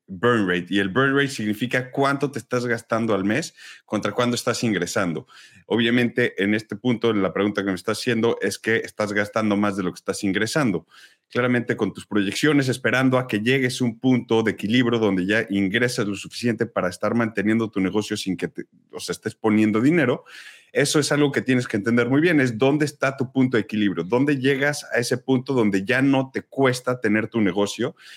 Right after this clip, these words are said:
y ya entonces todo para adelante ya son ingresos y utilidades,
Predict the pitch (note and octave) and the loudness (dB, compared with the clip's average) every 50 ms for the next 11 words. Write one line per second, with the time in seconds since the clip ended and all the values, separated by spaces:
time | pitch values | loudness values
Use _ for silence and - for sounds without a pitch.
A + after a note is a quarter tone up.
0 | - _ - G#2+ A2+ A#2+ A#2+ A#2+ A#2+ - C3 B2 A#2+ B2+ A#2 - - B2+ B2 B2 | -20 _ -4 0 0 2 0 0 0 0 0 0 2 -2 -4 -2 0 2 2 2
1 | B2 - A2 G2+ G2 F#2+ G2 G#2 A2+ A2+ G#2+ - - B2+ C3 - - G#2+ G#2 A2 | 2 0 -2 -2 0 0 0 0 0 -2 -2 -2 0 0 0 0 -2 -2 -2 -2
2 | G#2+ - - A2 G#2 G2 F#2+ F2+ F#2 G#2+ A2 G#2 - - A2 G#2+ - - F2+ G2 | -2 -2 0 0 2 2 2 2 2 2 0 0 0 -2 -2 -2 -2 -2 -2 -2
3 | F#2+ F2 - - G2 E2+ F2 F#2 G2+ G#2+ G2+ E2 D2 - - - | -2 -2 -2 -6 -4 -2 0 0 2 2 0 0 -2 -8 -10 -18